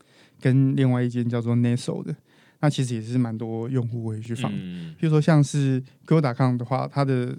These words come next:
Speaker 1: 玩法就是比较不一样，就是说你会需要去锁一个C R O，就是他们出的这个自己出的平台币，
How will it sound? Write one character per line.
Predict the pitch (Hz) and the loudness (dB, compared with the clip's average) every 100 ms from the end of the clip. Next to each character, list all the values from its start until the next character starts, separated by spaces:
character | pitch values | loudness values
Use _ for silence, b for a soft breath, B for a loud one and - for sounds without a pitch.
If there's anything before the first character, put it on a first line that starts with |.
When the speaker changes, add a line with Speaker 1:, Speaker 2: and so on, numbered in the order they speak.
| - - | -12 -4
Speaker 1:
玩 | 131 135 | 2 2
法 | 123 117 | 2 -2
就 | 120 | -2
是 | |
比 | 117 | -2
较 | 113 | -4
不 | 110 | -2
一 | 165 | -4
样， | 160 135 | -4 -4
就 | 131 | -4
是 | |
说 | 127 131 135 | -2 0 0
你 | 139 127 | 0 2
会 | 120 147 | 2 0
需 | - 135 | 0 2
要 | 135 | 2
去 | 127 131 | 2 0
锁 | 127 - 139 156 | -2 -6 -6 -6
一 | 147 | -6
个 | 131 175 - 139 151 b | -8 -8 -8 -10 -12 b
C | - - 123 | -10 -2 -2
R | 110 | -2
O， | 123 - 135 | -6 -8 -6
就 | 127 | -4
是 | 123 | -2
他 | |
们 | 120 123 | -4 -8
出 | - 123 | -8 -6
的 | 123 143 | -6 -6
这 | 156 | -8
个 | - 175 156 | -8 -8 -6
自 | 135 | -4
己 | 123 | -4
出 | - 120 | -4 -6
的 | 113 | -6
平 | - 123 | -8 -8
台 | 151 | -8
币， | 180 | -10